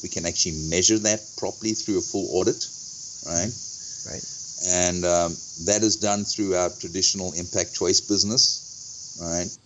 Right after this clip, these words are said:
Speaker 1: And I think folks should also maybe have a look at impact choice dot com, which will show you the stuff that we have been doing till, to now as a company.
Speaker 2: Right.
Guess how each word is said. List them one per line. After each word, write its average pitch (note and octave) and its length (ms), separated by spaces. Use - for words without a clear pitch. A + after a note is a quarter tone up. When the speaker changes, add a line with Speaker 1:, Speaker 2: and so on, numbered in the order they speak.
Speaker 1:
And E2 480
I F2 80
think F#2+ 240
folks F#2 300
should - 360
also F2+ 420
maybe E2+ 240
have F2+ 200
a F2+ 40
look F2+ 260
at E2 220
impact G2+ 420
choice G2 340
dot G2 300
com, G#2+ 400
which F2 240
will G2 120
show G2 240
you G2+ 220
the F2 120
stuff F2+ 320
that F2 140
we F2 160
have G2+ 240
been G#2+ 200
doing G2+ 300
till, G2+ 280
to - 120
now F#2+ 340
as G2 100
a F#2+ 140
company. G2+ 460
Speaker 2:
Right. G2 200